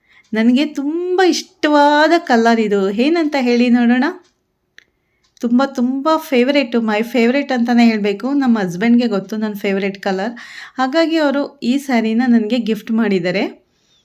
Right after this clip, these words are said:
ನೋಡಿ ಎಷ್ಟು ಚೆನ್ನಾಗಿದೆ, ನನಗಂತೂ ತುಂಬಾ ಇಷ್ಟ ಆಯಿತು,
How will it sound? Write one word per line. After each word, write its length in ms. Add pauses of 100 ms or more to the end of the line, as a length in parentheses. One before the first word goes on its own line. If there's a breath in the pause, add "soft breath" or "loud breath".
(880)
ನೋಡಿ 220
ಎಷ್ಟು 280
ಚೆನ್ನಾಗಿದೆ, 560
ನನಗಂತೂ 500
ತುಂಬಾ 600
ಇಷ್ಟ 340
ಆಯಿತು, 520